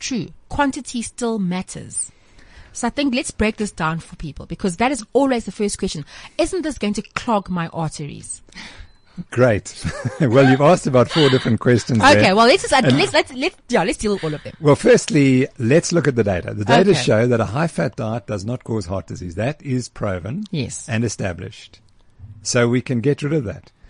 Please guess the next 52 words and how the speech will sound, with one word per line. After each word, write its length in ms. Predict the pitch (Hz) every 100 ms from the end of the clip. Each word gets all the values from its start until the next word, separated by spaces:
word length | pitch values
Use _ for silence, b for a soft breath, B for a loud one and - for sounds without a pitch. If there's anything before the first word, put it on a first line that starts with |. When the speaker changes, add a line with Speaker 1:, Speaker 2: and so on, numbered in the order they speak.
| b b b
Speaker 2:
Now, 180 | 120 127
what 220 | 165 196
people 220 | 220 202
say, 140 | 147 165
"Oh, 180 | 147 175
but 200 | 151 -
your 140 | 131
cholesterol 580 | - - 113 147 156 156
is 80 | 110
gonna 200 | 117 104
go 160 | 101
up, 160 | 98 95
so 100 | 123
it's 100 | 117
gonna 180 | - 113
cause 240 | 127 113
heart 180 | 107 147
disease." 160 | 113 101
No, 100 | 160
no, 120 | 156
no, 60 |
hold 220 | 127 165 196
on, 220 | 135 170
hold 220 | 131 165
on. 240 | 139 190 - b b b b b _
We 180 | 113 139
know 260 | 120 135 196
that 120 | 175
a 40 |
high-fat 480 | 120 151 143 139 -
diet 260 | 127 120 -
does 180 | 117
not 180 | 110 123
cause 240 | - 117 90
heart 240 | 123 156
disease. 380 | 113 92 98 104
So 100 | 127
whatever 300 | 127 175 208
it 80 | 160
does 220 | 156 139
to 100 | 135
your 60 |
cholesterol, 680 | 113 123 135 170 - - -
it 140 | 151
can't 260 | - 147 170
cause 220 | - 127
heart 220 | 101 156
disease 220 | - 107 113
because 200 | 135 117
we 100 | 127
know 180 | 160
that. 180 | 180 -